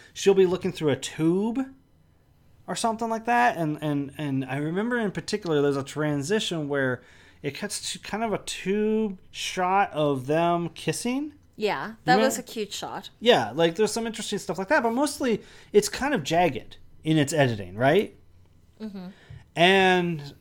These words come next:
Speaker 1: uh, apparently that was unintentional. That was not, like, part of the initial creative process,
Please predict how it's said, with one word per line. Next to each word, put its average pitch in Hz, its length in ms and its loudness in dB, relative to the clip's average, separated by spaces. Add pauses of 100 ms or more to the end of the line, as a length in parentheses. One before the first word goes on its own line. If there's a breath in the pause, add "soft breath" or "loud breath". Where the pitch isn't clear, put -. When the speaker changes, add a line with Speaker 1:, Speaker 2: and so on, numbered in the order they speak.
(120)
Speaker 1:
uh, 160 280 -4
apparently 175 400 4
that 175 100 10
was 151 140 6
unintentional. 147 920 -2
That 135 100 2
was 143 180 2
not, 160 360 2
like, 135 180 -4
part 170 220 4
of 127 140 2
the 120 140 -2
initial 127 480 -2
creative 131 520 -2
process, 214 720 -4